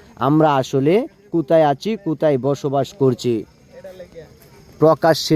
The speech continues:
যখন এমন ঘটনা ঘটে, তখন আপনার আমার সতর্কতা অবলম্বন করা ছাড়া এখানে কিছুই করার থাকবে না, থাকে না। তাই সতর্কতা অবলম্বন করুন, সমাজের বাস্তব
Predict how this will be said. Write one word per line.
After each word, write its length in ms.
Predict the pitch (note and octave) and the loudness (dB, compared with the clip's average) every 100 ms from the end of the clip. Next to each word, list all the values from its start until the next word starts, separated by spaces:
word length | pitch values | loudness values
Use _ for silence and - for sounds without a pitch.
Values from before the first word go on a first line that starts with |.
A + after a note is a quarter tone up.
| C3+ | 2
যখন 240 | C#3+ D3 D3 D3 | 2 2 0 0
এমন 220 | D3+ D3+ C3+ C3+ | 0 0 0 0
ঘটনা 280 | C3+ C#3+ B2+ A2+ | 0 0 0 0
ঘটে, 240 | B2+ F#3+ C4 - - - | 0 0 0 -4 -12 -2
তখন 260 | D3+ D#3+ D3+ C#3+ | 0 2 0 0
আপনার 360 | E3 - E3+ D#3+ D#3 | -4 -4 -2 0 0
আমার 200 | D#3 D3 - | 0 -2 -4
সতর্কতা 640 | C#3+ D3 E3+ D#3+ D#3+ C#3 D3 | -6 -2 -4 -2 -4 -2 0
অবলম্বন 600 | D3 D3+ D3 C#3+ C#3 C#3 C3 A#2+ | 2 2 2 0 0 -2 -2 -2
করা 200 | C3 C3 - | 0 0 -2
ছাড়া 260 | C3 D3 G#3+ C4 _ _ D#3 | -2 0 0 -4 _ _ -6
এখানে 220 | E3 F3 D3+ - | -4 -6 -6 -8
কিছুই 380 | F3 D#3 F3 D3+ | -8 -2 -2 0
করার 240 | D3+ D3 C#3 - | 2 2 0 -4
থাকবে 280 | C3 C3 C#3 C#3+ | -8 -6 -4 -4
না, 60 | B2 | -4
থাকে 240 | C3 G#2+ B2 | -6 -4 -4
না। 80 | A#2 G#2 - - - - | -4 -8 -12 -20 -20 -4
তাই 180 | D3 C#3 A#2+ | 2 2 2
সতর্কতা 640 | D3 D3 D#3+ D3 D#3 D3 C#3+ | -2 2 2 2 2 2 2
অবলম্বন 580 | C#3 C#3+ C#3+ C#3 C3+ C3 B2 | 2 2 2 0 -2 -2 -2
করুন, 280 | C#3 D#3+ A3+ C4 - - - | 0 2 2 -2 -10 -16 -2
সমাজের 400 | D#3 E3+ D3+ C#3+ G#2+ | 0 2 2 0 0
বাস্তব 400 | D3 - - F3+ | -2 -4 -2 -2